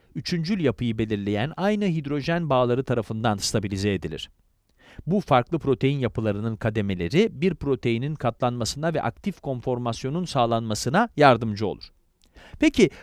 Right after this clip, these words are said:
protein yapısının farklı kademelerini ve konformasyonel stabilite katkılarını bilmek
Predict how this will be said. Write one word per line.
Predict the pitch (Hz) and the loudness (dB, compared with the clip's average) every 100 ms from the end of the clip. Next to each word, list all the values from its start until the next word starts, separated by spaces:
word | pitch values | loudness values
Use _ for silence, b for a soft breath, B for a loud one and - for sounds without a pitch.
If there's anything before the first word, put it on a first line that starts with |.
| - | 0
protein | 214 247 302 311 | 2 4 2 4
yapısının | 254 180 196 180 147 | 2 2 0 0 2
farklı | 156 160 202 | 2 2 2
kademelerini | 165 151 143 135 135 139 110 | 4 4 4 2 4 2 0
ve | |
konformasyonel | 98 147 139 151 151 147 - 170 180 | 0 -2 0 0 2 -2 0 2 2
stabilite | - - 143 135 131 - 165 b b | 0 0 0 0 -2 4 4 b b
katkılarını | - 113 - 131 120 120 117 123 120 98 | 0 0 0 0 2 4 2 2 2 0
bilmek | 107 123 120 101 - | -2 -2 0 0 -2